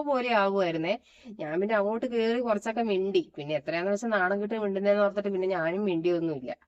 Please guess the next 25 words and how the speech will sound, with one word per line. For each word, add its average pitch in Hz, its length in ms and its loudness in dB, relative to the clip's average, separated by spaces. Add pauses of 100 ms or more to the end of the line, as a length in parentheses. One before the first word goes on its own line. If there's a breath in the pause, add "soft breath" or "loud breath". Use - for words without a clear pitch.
(500)
ഇപ്പൊ 208 240 -10
കുഴപ്പമൊന്നുമില്ല 226 680 0
ചേച്ചി. 185 480 -6
അത് 165 160 -10
അവർക്ക് 175 340 -4
ആ 196 100 2
താല്പര്യക്കുറവുണ്ടായിരുന്നു 190 1160 -2
ആദ്യം. 170 300 -2 (160)
ഞാൻ 170 220 -2
ഒരുപാട് 180 400 -2
വാശി 180 360 -2
പിടിച്ച് 190 280 -8
കരഞ്ഞ് 180 420 -2
നിർബന്ധിച്ചുകൊണ്ടാ 175 720 -4 (100)
കല്യാണം 170 360 -2
നടത്തി 170 260 -4
തന്നതേ. 165 420 -2 (560 soft breath)
അപ്പൊ 165 160 -8 (460)
അതിന്റെ 156 300 -2
അവർക്ക് 165 240 -4
ഇഷ്ടമില്ലാത്ത 165 420 -4
കല്യാണം 196 420 0
കഴിച്ചതിന്റെ 202 440 -2
ഒരു 202 80 -6
വിഷമം. 190 500 -4